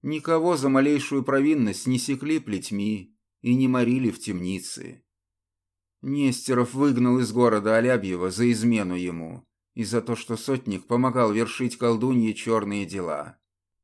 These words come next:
Сабуровы, наконец, добыли ещё одну часть чаши, золотой обруч в её талию, бывший браслет Милолики, и остались ненадолго во Владимире в доме наместника, чтобы залечить свои раны.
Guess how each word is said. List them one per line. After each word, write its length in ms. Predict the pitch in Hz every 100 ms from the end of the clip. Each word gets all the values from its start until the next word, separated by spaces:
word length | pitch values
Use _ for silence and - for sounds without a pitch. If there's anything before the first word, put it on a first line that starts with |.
| _ _ _ _ _ _ _ _ _
Сабуровы, 760 | - 175 185 208 185 165 156
наконец, 600 | 151 165 175 180 - -
добыли 520 | 135 165 156 180 143
ещё 460 | 131 135 - 143 139
одну 260 | 127 131
часть 520 | 127 139 127 123 - -
чаши, 680 | 127 117 110 - 107 101 107
золотой 580 | 101 117 117 120 120 117
обруч 440 | 123 101 92 -
в 80 | 104
её 160 | 104
талию, 720 | 98 107 90 82 78 80 - -
бывший 460 | 101 127 117 - 104
браслет 540 | 117 120 120 104 92
Милолики, 840 | 107 117 104 90 - - - - _ _ _ _ _
и 140 | 180 190
остались 640 | 160 - - 165 143 -
ненадолго 540 | 123 120 117 131 127 107
во 160 | 104
Владимире 720 | 101 104 95 123 104 92 87
в 100 | 82
доме 300 | 87 120 110
наместника, 880 | 90 87 90 82 - 80 - 76 71
чтобы 380 | - - 104 110
залечить 560 | 98 110 104 - 113 -
свои 320 | 98 92 92
раны. 580 | 85 82 76 76 71